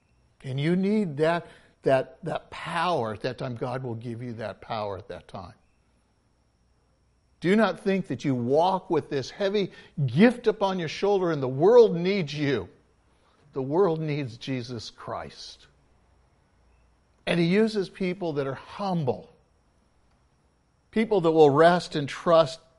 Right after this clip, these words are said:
in him. Now, the word used for power is, is dynamic. It speaks again of that Holy Spirit, this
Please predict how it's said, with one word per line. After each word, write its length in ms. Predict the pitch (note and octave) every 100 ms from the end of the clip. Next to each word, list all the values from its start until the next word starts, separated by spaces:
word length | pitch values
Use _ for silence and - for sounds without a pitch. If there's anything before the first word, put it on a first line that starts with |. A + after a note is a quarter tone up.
| _ _ _ _ -
in 160 | C#3 A#2+
him. 460 | F2+ B2+ A2 F2+ - _ _ _ _ _ _ _ _ _ _
Now, 80 | C3
the 100 | B2
word 420 | B2+ F#3 A3 A#2
used 440 | A2+ D#3 G#3+ - -
for 120 | A2+
power 420 | - - B3 F#3 A#2
is, 180 | G#2+ -
is 140 | C3 A2+
dynamic. 720 | A2+ G#2 A#2 F3 C#4+ F3+ G#2+ _ _ _ _ _ _ _ _ _ _ _ -
It 420 | D3 E3+ G3 G3
speaks 440 | - G3+ A#3 -
again 320 | D3+ C#3 A3 C#4
of 80 |
that 180 | D#3+ C#3
Holy 300 | - - F3
Spirit, 240 | - B3+ G3+
this 180 | F#3